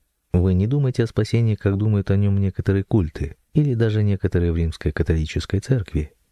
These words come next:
как о чём-то, чего нужно ожидать в будущем. Это прошлое, настоящее и будущее. Если оно в прошлом, то оно уже совершилось. Если это настоящее, то вы не можете его потерять, потому что оно постоянно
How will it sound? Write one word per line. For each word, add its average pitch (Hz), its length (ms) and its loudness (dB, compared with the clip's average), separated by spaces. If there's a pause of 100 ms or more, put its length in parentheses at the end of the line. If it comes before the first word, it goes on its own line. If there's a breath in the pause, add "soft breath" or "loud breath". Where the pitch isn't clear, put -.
(100)
как - 180 0
о 80 80 2
чём-то, 143 360 0
чего 170 260 0
нужно 117 300 0
ожидать 85 420 0
в 78 80 -4
будущем. 76 640 -6 (340)
Это 80 260 2
прошлое, 117 600 0 (220)
настоящее 85 840 0
и 78 40 -2
будущее. 76 680 -4 (340)
Если 80 420 0
оно 80 220 0
в - 80 -8
прошлом, 110 560 0 (240)
то 98 160 2
оно 110 200 2
уже 107 180 0
совершилось. 113 840 -2 (140)
Если 90 440 2
это 85 200 0
настоящее, 90 800 -2 (220)
то 92 120 4
вы 90 140 2
не 90 140 2
можете 110 360 0
его 110 200 0
потерять, 131 580 -2 (180)
потому 151 360 2
что - 180 0
оно 117 160 2
постоянно 80 800 0